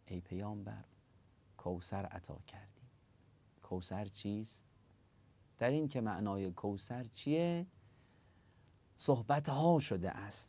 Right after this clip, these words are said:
بین آقایان مفسرین و اهل لغت. بعضی گفتن کوثر به معنای خیر کثیره. من-،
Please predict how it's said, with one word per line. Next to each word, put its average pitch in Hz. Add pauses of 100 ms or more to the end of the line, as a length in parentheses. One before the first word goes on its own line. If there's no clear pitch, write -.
بین 113
آقایان 98
مفسرین 98
و 113
اهل 92
لغت. 92 (680)
بعضی 113
گفتن 107
کوثر 107 (1300)
به -
معنای 101
خیر 101
کثیره. 101 (1900)
من-، 107